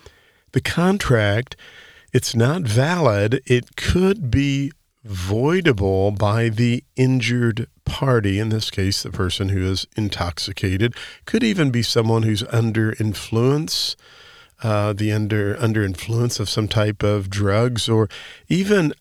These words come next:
under duress could be a voidable contract. And of course, we talk about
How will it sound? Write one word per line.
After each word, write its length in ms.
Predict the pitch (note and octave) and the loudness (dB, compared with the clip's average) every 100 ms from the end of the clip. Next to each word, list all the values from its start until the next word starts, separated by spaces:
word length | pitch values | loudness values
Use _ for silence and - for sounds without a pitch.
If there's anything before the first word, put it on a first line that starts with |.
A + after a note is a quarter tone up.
| - | 2
under 460 | C3 D3 B2+ B2+ | 2 2 2 2
duress 440 | A2+ A#2 C3 - - | 2 2 2 0 -2
could 280 | - G#2+ | -2 -2
be 240 | F#2+ G2+ G2 | 0 0 0
a 80 | F#2 | -2
voidable 500 | F#2+ G2 F#2+ F2 E2 | -2 -2 -2 -4 -4
contract. 580 | G2+ F#2 F2+ A2+ A#2+ - - - - - | -4 -2 0 0 0 -4 -18 -20 -10 -2
And 100 | C3 | 0
of 140 | B2 | 0
course, 720 | - - G3 D#3+ C3 C#3+ - | -2 2 4 4 2 0 -2
we 260 | C3+ E3+ A#2 | -4 -4 -2
talk 380 | - B2 D#3 F3 | 0 -2 -2 -2
about 400 | A2+ G2+ G2 | 0 2 0